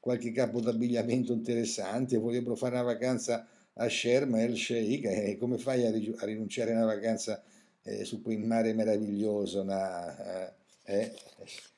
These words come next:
Sono cose che l'umanità le ha sempre fatte queste, no? Vuoi volare con l'aeroplano, che so, le Maldive, beh, oh, ci abbiamo tutti dei diritti, no?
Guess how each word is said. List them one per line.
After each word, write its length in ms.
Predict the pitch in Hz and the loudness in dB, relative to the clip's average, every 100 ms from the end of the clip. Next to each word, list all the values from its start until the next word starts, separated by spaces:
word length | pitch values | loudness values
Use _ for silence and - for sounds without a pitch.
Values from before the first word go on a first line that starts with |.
| _ | _
Sono 200 | - - | -14 -2
cose 280 | 131 123 107 | 0 2 0
che 180 | 104 98 | -4 -6
l'umanità 380 | 110 110 113 139 | -6 -4 -2 0
le 80 | 123 | 0
ha 60 | |
sempre 360 | 95 107 98 98 | -2 -4 -6 -6
fatte 460 | 92 113 95 - 92 | -2 -2 -2 -6 -6
queste, 380 | 95 90 - | -6 -6 -6
no? 160 | 104 98 | -6 -4
Vuoi 160 | 98 95 | -6 -4
volare 360 | 95 101 101 | -4 -2 -2
con 140 | 101 101 | -4 -2
l'aeroplano, 640 | 98 101 98 101 98 90 - - - - | -2 -2 -4 -4 -4 -10 -12 -20 -20 -20
che 120 | - | -14
so, 180 | - 107 | -6 -2
le 120 | 98 | -2
Maldive, 420 | 101 110 123 127 165 | -2 -2 -4 -6 -6
beh, 240 | 143 - | -8 -8
oh, 100 | - | -10
ci 140 | - - | -10 -10
abbiamo 300 | 104 104 101 | -8 -8 -8
tutti 260 | 120 110 | -8 -10
dei 220 | 95 98 95 | -10 -8 -8
diritti, 440 | 98 95 - 80 | -8 -10 -10 -10
no? 140 | 98 | -8